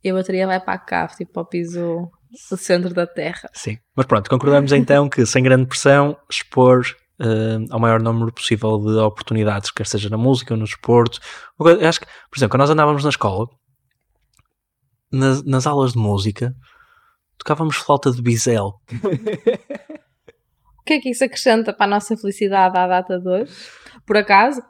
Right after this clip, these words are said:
Speaker 1: recebeste uma gaita no, no Natal e eu sabia ler as notas e conseguia tocar uma música.
Speaker 2: Pois, tu tens muito orgulho nas tuas skills de flauta de bisel, que
Speaker 1: Porque eu ganhei um concurso. <laughs>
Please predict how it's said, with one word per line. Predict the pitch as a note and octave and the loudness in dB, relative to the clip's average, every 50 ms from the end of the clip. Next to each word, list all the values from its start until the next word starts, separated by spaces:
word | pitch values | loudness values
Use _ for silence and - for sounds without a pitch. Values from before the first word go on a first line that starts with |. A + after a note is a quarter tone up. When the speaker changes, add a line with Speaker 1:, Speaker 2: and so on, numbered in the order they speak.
| _ | _
Speaker 1:
recebeste | _ - - G3+ G3+ G#3 G#3+ - A#3+ | _ -16 -4 0 0 0 0 -2 -4
uma | A3 G3+ G3 | -2 -2 -2
gaita | G3 G3 F#3+ F#3+ F#3+ F#3+ - - F#3+ F#3 - - | 0 2 2 2 0 -2 -4 -2 0 0 0 0
no, | G#3+ A3 G3+ G3 F#3+ G3 G3 F#3+ F3+ F3+ C3+ - - | -4 -4 -2 -2 0 0 0 0 0 -2 -4 -6 -6
no | G3+ A3+ | -6 -6
Natal | G#3 G3+ G3 A3 - - G3+ G3+ G#3+ A3+ B3 C4+ C4 - - | -4 -4 -4 -6 -4 0 2 4 4 6 4 2 0 -4 -6
e | B3+ B3+ | -4 -4
eu | C4+ C4+ | -4 -4
sabia | C4+ D4+ C#4+ C#4 C#4 C4+ C4+ C#4 | -4 -6 -6 -4 -4 -4 -2 -2
ler | C4+ B3 B3+ C4 | 0 0 0 -2
as | C4+ B3+ C4+ | -4 -4 -4
notas | C4 C4+ C#4 - D4+ D4 | -4 -4 -4 -4 -6 -6
e | D4+ | -6
conseguia | D4 D#4+ D4 - D4+ D4 | -6 -6 -6 -6 -8 -10
tocar | - - D#4 D4 | -8 -8 -8 -8
uma | D4+ D#4 | -6 -6
música. | E4 E4+ D4+ B3+ B3 - - | -6 -6 -6 -8 -8 -4 -2
Speaker 2:
Pois, | F#3+ F3+ - | 0 0 2
tu | - F3+ | 2 2
tens | - A3 | 2 2
muito | G3 G#3 G#3+ G#3 G#3 | 2 2 2 4 4
orgulho | E3+ D3+ C#3 D3 D3+ | 4 4 4 2 2
nas | D#3 D#3 - | 0 -2 0
tuas | - D3+ C#3+ | 0 0 0
skills | - - - D3 C#3+ C#3+ C#3 C#3 C3 C3+ | 0 -2 0 0 2 2 0 -2 -4 -2
de | C#3 C#3+ C#3 C3 | 0 0 0 0
flauta | - - C#3+ C#3 C3 - D3 | 0 0 0 2 2 2 0
de | C#3+ | 0
bisel, | B2 B2+ C3 B2+ A#2 D3 C#3 A2 A2+ A2+ | 2 0 0 2 4 4 4 4 2 2
que | - - D3+ | 0 -2 -4
Speaker 1:
Porque | - - G3 E3 D3+ - F#3 D#3+ C#3 - - - - - - - - - B3 C4+ - _ _ _ _ _ - | -4 -4 -8 -10 -6 -6 -6 -6 -6 -10 -16 -20 -18 -18 -20 -20 -16 -14 -12 -12 -12 _ _ _ _ _ -6
eu | B3+ | -4
ganhei | C4+ C#4 C#4 | -4 -2 -2
um | B3+ B3+ | -2 -2
concurso. | B3 C4+ A#3 A#3 G#3 - F#3 F3 F#3 - - - - _ | -2 -2 -2 -4 -4 -4 -6 -8 -8 -10 -16 -20 -20 _
<laughs> | - | -14